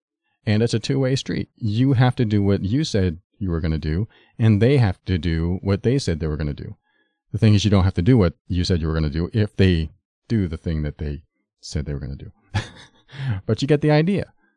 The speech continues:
So this is what I did for myself. I'm like, "I have this workbook, I gotta finish it, and if I don't finish it,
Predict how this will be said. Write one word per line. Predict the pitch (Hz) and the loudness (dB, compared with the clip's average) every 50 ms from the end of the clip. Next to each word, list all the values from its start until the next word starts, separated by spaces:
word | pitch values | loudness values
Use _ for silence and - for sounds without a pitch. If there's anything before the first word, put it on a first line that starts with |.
| _ _ _ _ _ | _ _ _ _ _
So | - - 135 123 | 2 4 4 4
this | 117 - 151 143 - | 4 4 0 0 0
is | 143 123 | 0 0
what | 131 127 | 2 4
I | 123 117 | 4 2
did | 113 123 110 - | 2 2 0 0
for | - 117 | -2 0
myself. | 101 98 101 - - 131 87 - - | 0 0 0 -2 -4 -4 -4 -6 -8
I'm | - 73 73 | -8 -8 -6
like, | 78 - - | -8 -8 -6
"I | 73 | -4
have | 82 87 - | -2 -2 -4
this | - - - | -4 -8 -8
workbook, | - 147 151 139 - 170 165 151 143 - | -6 -6 -6 -4 -4 -4 -2 -2 -2 -2
I | 90 | -4
gotta | 80 92 78 78 | -4 -4 -4 -6
finish | - - 175 175 175 165 - - | -6 -4 -2 -2 -2 -2 -2 -2
it, | 170 165 160 - _ - | -4 -4 -4 -6 _ -8
and | - 110 98 98 | -4 0 0 2
if | 98 - | 2 2
I | 107 | 0
don't | 120 120 113 | 0 -2 -2
finish | - _ - 185 185 175 160 - | -6 _ -4 -2 -2 -2 -2 -2
it, | 170 165 156 | -2 -2 -4